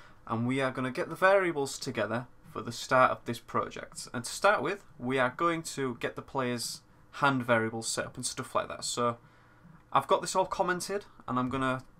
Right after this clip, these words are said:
talk us through it, so let's get started. So description, initialize. So window set size, I'm just scaling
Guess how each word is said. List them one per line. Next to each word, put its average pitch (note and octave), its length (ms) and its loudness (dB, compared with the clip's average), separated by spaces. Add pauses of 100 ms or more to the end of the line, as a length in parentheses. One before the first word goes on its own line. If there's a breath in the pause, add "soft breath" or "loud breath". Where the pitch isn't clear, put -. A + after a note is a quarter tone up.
talk C#3+ 320 -2
us - 100 -10
through E3+ 200 -4
it, - 120 -8
so A#2 380 -2 (280)
let's D#3 160 -6
get - 120 -12
started. - 400 -2 (1200 loud breath)
So B2+ 360 0 (100)
description, G3+ 480 -4
initialize. C3 640 -2 (500 loud breath)
So D#3 240 2
window A3+ 360 2
set - 260 -4
size, G#2 300 -2
I'm F#3+ 180 6
just G3+ 160 -4
scaling E3 560 -2